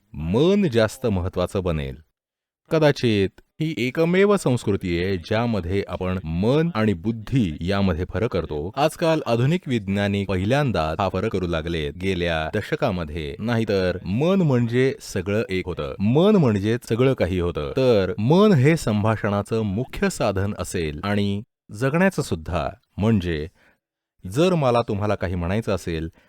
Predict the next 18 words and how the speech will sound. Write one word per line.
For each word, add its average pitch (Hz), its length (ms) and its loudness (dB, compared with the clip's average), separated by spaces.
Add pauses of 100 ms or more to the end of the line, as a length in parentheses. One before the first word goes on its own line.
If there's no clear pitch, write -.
(140)
मला 139 340 4
माईकची 104 560 0
गरज 92 340 2
नाही, 80 480 -2
मला 127 500 2
ओरडून 123 440 2
सुद्धा 139 440 0
सांगायची 143 480 0
गरज 110 260 -2
नाही. 82 380 -4 (1000)
जर 113 280 0
मी 113 180 0 (100)
फक्त - 380 -6 (120)
तसा 104 200 -2
विचार 90 440 -4
केला, 71 300 -6 (120)
तर 135 140 -2
तुम्हाला 90 340 -4